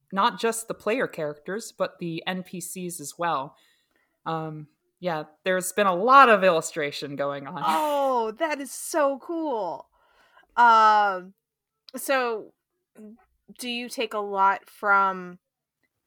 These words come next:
Speaker 2: what, so how do you, how do you introduce N P Cs? Do you make them up ahead of time, sketch them out, and then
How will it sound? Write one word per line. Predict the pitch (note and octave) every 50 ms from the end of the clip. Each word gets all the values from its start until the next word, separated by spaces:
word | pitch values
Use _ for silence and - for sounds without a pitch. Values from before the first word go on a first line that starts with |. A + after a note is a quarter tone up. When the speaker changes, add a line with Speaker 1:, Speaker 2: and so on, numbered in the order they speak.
| _ _ _ _ _ _ _ _ _ _ _ _ _ _ _ _ _ _ _ _ _ _ _
Speaker 2:
what, | - A#3+ A3+ G#3+ G#3 A3 G#3+ - - - - - - _ _ -
so | - - - A#3+ A3+ G#3+ G3+ - - - - _
how | - - - B3 B3 C#4
do | C4+ D4+
you, | C#4+ C#4+ C4+ -
how | A#3 - B3+ B3+
do | C4+ D4
you | C#4+ C4+ C4+ B3+
introduce | A3+ A#3 A3 A3 - A3 G3+ G#3 G3+ G3 - -
N | - G3+ G3+ F#3+
P | - - G3+ F#3+
Cs? | F#3 - - - G3 F3+ F3 E3 D3+ D#3+ - -
Do | - F#3+
you | F#3 F3+ F3+ F#3 F#3+ F#3+ F#3 F#3+ - _ - - _ _
make | - G#3+ A3+ A3 -
them | - A3+ A3
up | G#3 G3+
ahead | - G3 G3+ G#3+ G3+
of | G3+ G3+
time, | - A3 G3+ G3 G3
sketch | F#3+ - - G#3 F#3 F#3 - -
them | - G3+ F#3+ F#3+
out, | F#3 F#3 F#3 F3 -
and | F#3+ F#3+ F#3 F#3
then | F#3 F3+ F3 F3 F3 F3 E3